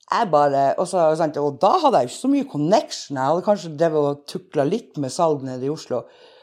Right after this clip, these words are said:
Så da bare, eh, tok jeg kontakt, og så fikk jeg en fyr til å låne meg en halv kilo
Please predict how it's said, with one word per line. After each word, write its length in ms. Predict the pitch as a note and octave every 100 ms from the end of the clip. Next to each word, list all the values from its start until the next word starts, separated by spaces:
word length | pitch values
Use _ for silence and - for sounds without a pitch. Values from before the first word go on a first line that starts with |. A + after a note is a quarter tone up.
| _ _ -
Så 140 | -
da 140 | C#4+ C#4
bare, 320 | A3+ A3 G3+ F#3 F#3 F3+ F3+ _ _ _ _ _ _ -
eh, 280 | F3+ F3 F3
tok 160 | G#3
jeg 80 | F#3
kontakt, 400 | G#3+ C4+ F4 -
og 60 | -
så 120 | F3
fikk 120 | A3
jeg 160 | G#3 G3+
en 120 | G3+
fyr 200 | G3+ G3+
til 140 | F#3+ E3+
å 60 |
låne 200 | F3+ F#3+
meg 220 | D#3 D3+
en 80 | D#3
halv 160 | E3 D#3+
kilo 300 | - D3+